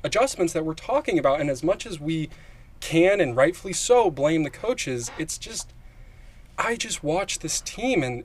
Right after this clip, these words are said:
it's just, it doesn't even seem like a talent thing per se, because don't get me wrong,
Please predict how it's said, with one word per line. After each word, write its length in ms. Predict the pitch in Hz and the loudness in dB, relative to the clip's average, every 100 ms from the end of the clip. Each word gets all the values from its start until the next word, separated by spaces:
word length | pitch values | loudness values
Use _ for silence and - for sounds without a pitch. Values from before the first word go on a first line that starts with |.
| - | -8
it's 240 | 180 - | -6 -6
just, 400 | - 247 - - - - - - - - - | -6 -4 -6 -8 -14 -20 -20 -20 -20 -18 -4
it 100 | - | 0
doesn't 240 | 302 320 349 | 4 10 10
even 160 | 302 | 10
seem 260 | 226 - 262 | 6 0 0
like 140 | 220 | -2
a 60 | 165 | -4
talent 520 | - - 269 226 - | -6 -2 0 2 0
thing 220 | 147 127 | -4 -6
per 200 | 120 131 | -4 -6
se, 320 | - 143 123 | -4 0 0
because 300 | 160 165 180 | -2 -6 -4
don't 220 | 160 202 262 | 2 2 2
get 80 | |
me 100 | 277 | 2
wrong, 400 | 277 262 147 135 | 6 8 8 4